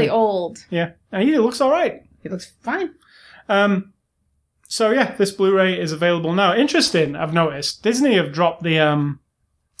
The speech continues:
Speaker 1: D V D. Uh,
Speaker 2: Mm-hmm.
Speaker 1: uh, now you only get Blu-ray and digital H D. They're really, really, um,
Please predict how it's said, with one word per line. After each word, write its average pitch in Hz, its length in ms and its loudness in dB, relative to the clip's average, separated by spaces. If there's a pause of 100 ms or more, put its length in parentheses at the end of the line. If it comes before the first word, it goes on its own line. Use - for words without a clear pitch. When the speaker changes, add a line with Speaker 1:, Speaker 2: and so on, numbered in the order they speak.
(320)
Speaker 1:
D 180 140 2
V 175 160 0
D. 170 400 0
Uh, 151 340 -4 (420)
Speaker 2:
Mm-hmm. 208 640 -4
Speaker 1:
uh, 180 120 0
now 185 220 2
you 190 180 4
only 175 180 2
get 151 300 0
Blu-ray 160 440 2
and 156 140 -2
digital 156 340 -2
H 156 260 -4
D. 185 180 0
They're 160 160 -2
really, 214 360 0
really, 196 380 0
um, 170 320 -2